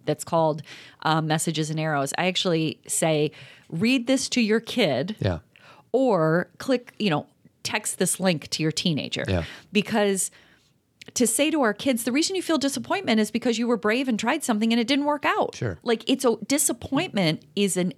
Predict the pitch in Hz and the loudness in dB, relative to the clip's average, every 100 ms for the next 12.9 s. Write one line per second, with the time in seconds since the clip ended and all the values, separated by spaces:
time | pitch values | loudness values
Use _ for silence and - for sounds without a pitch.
0 | 202 240 277 190 170 - 214 233 233 190 | -2 0 2 2 0 -2 -2 0 -2 -4
1 | - 185 160 151 139 151 165 131 - - | -2 -2 -2 -2 2 2 2 -2 -6 -8
2 | 92 78 87 76 - 214 240 214 185 165 | -8 -8 -10 -10 -4 0 2 2 0 0
3 | 180 226 156 - - - 220 262 220 247 | 0 2 0 -6 -14 -4 0 0 2 2
4 | 214 214 208 - 240 - 208 185 - 170 | 2 2 0 0 -2 -2 -4 -4 -8 -8
5 | - 170 143 127 160 - - - 180 196 | -4 0 0 0 -2 -2 -12 -4 -2 2
6 | 196 202 214 214 233 349 - 90 85 - | 0 2 0 0 0 0 0 -2 -4 -6
7 | - 208 233 185 220 190 - - 185 180 | -4 -2 -2 -2 -2 -2 -2 0 0 0
8 | 170 214 302 208 - 170 175 117 170 160 | -2 0 0 -2 -4 -2 -2 0 -2 -4
9 | - 170 175 - 208 277 - 175 180 - | -4 -4 -4 -2 0 0 0 -2 -2 -2
10 | 220 262 285 311 349 - - - - - | -2 0 0 0 0 -2 -10 -20 -20 -6
11 | 208 202 196 196 - _ - 233 - - | 0 0 0 -6 -12 _ -4 -4 -2 -4
12 | - 208 233 247 254 254 254 233 | -4 -2 0 0 -2 -4 -4 -6